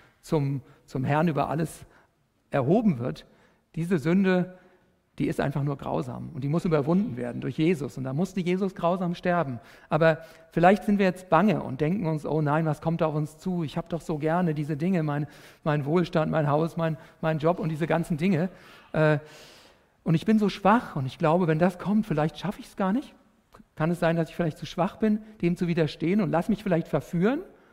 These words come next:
von den ganzen Dingen? Aber ja, sind wir zuversichtlich und schauen wir nochmal auf die Jünger. Die Jünger wa-, lebten alle nicht in der Wahrheit, bevor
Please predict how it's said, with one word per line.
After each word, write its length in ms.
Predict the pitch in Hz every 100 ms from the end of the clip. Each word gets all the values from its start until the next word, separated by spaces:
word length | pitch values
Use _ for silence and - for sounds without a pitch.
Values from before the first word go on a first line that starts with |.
| _
von 140 | -
den 100 | 165
ganzen 260 | 165 175 185
Dingen? 280 | 180 254 392 - - - - _ -
Aber 440 | 160 185 175 180 - - - _ _ _
ja, 240 | - 147 143
sind 160 | 175
wir 120 | 233 214
zuversichtlich 840 | - 269 180 139 - 190 233 - _ _ _ _ _
und 200 | 165 160
schauen 280 | 175 165 202
wir 80 |
nochmal 220 | 180 175 170
auf 120 | 147
die 80 | 156
Jünger. 480 | 151 226 127 170 180 - _ -
Die 60 |
Jünger 500 | 135 196 233 156 240 - - - _ _ _ _ _ _ _ _ _
wa-, 180 | 143 151
lebten 420 | - 160 220 - 180
alle 440 | 139 190 190 135 -
nicht 320 | 151 156 - -
in 200 | - 139
der 180 | 127
Wahrheit, 520 | 123 131 135 113 117 - 285
bevor 420 | 131 - 139 131